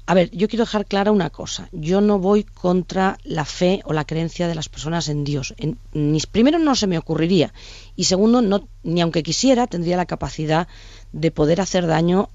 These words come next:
a la fe personal de cada uno. La fe es intocable y es interior y es personal,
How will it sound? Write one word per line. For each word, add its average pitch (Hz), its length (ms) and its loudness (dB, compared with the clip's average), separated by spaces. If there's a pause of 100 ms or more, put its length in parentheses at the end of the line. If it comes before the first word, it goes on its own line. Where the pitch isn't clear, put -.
a 151 120 -2
la 147 100 -8
fe 180 220 -2
personal 160 400 -2
de 156 80 -2
cada 143 240 -4
uno. 147 240 -8
La 143 100 -6
fe 196 260 0
es 175 120 -4
intocable 160 520 0
y - 120 -4
es 143 100 -6
interior 156 400 -2
y 175 40 -2
es 147 60 -6
personal, 156 500 -2